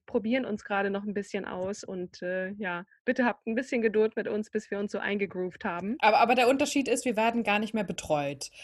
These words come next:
Speaker 2: <laughs> sondern
Speaker 1: Ja,
Speaker 2: wir, wir kümmern uns ja selber
Speaker 1: genau.
Speaker 2: jetzt mal um die Technik und haben uns gesagt, so, wir können au-, wir können das auch und wir machen Learning by Doing. Deswegen klingen,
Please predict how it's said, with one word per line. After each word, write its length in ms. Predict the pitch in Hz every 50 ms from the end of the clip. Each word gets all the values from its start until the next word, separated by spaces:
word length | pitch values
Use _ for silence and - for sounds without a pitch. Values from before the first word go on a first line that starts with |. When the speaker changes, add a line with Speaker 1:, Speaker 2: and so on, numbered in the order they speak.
| - 254 -
Speaker 2:
<laughs> 540 | 247 - - 233 - - 226 - - - - - 202 - 208 - - - - - - 349 -
sondern 480 | - - 180 185 190 185 190 190 180 185
Speaker 1:
Ja, 160 | 202 185 175
Speaker 2:
wir, 180 | 180 190 180 156
wir 80 | 180
kümmern 240 | 170 - 202 196 185
uns 140 | 175 175 -
ja 80 | 180
selber 220 | 196 165 175 190 190
Speaker 1:
genau. 40 | 190
Speaker 2:
jetzt 200 | 185 185 180 -
mal 60 | 185
um 80 | 170
die 80 | 156 160
Technik 380 | - 214 214 208 - 214 208 -
und 160 | 180 165 165
haben 140 | 175 175 170
uns 120 | 165 -
gesagt, 320 | - 175 160 165 160 -
so, 160 | - 165 156 147
wir 120 | 151 139
können 260 | - - 226 247 269
au-, 280 | - - 185 190 - -
wir 100 | 175 165
können 180 | - 233 240
das 140 | 247 240 -
auch 300 | - - 185 196 226 220
und 240 | - - 185 170 165
wir 100 | 175 175
machen 240 | 185 196 190 202 190
Learning 340 | 175 185 196 233 254 240 190
by 120 | 180 170
Doing. 460 | 156 190 190 180 165 160 165 214 240 - - - - - - -
Deswegen 320 | - - - 202 208 202 196
klingen, 420 | - - 190 220 247 285 294 -